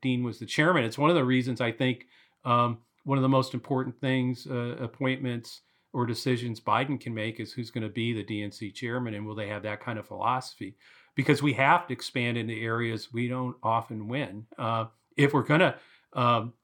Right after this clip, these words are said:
uh, the point he makes, if we're gonna get a Tim Johnson or a Tom Daschle in the Senate, we, we, they, they've gotta be from places like South Dakota, like Alabama with Doug Jones in two thousand seventeen, like Georgia, if we can win these two seats.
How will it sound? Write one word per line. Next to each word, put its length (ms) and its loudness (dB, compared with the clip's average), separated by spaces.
uh, 80 -2
the 100 -8
point 260 2
he 60 0
makes, 360 0
if 120 -14
we're 80 -4
gonna 300 2
get 160 0
a 60 -4
Tim 260 -4
Johnson 500 -4
or 80 -8
a 60 -12
Tom 260 -6
Daschle 640 -6
in 60 -12
the 60 -12
Senate, 320 -10
we, 280 -8
we, 160 -2
they, 180 -4
they've 240 -6
gotta 240 4
be 160 -2
from 160 -10
places 380 -6
like 160 -4
South 280 -2
Dakota, 520 -4
like 200 2
Alabama 640 0
with 160 -10
Doug 240 -6
Jones 400 -4
in 80 -8
two 160 -10
thousand 380 -6
seventeen, 760 -6
like 240 4
Georgia, 560 2
if 180 -6
we 120 2
can 180 -2
win 160 0
these 240 -2
two 160 -6
seats. 420 -10